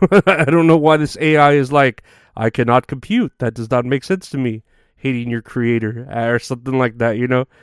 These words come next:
And I'm just like, "Whatever." Uh, it's already losing me there for the fact that I can't have it write something about hating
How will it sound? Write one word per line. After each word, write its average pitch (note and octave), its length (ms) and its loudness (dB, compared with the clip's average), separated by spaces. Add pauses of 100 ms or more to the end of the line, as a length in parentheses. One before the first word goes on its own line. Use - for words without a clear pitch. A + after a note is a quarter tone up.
(380)
And A#2 100 0
I'm A#2+ 160 2
just A#2+ 160 -8
like, A2+ 340 0
"Whatever." B2 520 2 (600)
Uh, A#2 500 2 (640)
it's - 180 -2
already D#3+ 240 6
losing D3+ 340 2
me C3+ 100 2
there B2+ 320 4
for C3+ 140 -4
the A#2+ 100 2
fact B2+ 300 0
that B2+ 100 0
I A#2+ 120 4
can't B2 400 -2 (480)
have C3 280 0
it B2+ 220 0
write A#2+ 360 0
something A#2+ 320 -4
about A2+ 340 -2
hating A#2+ 580 -4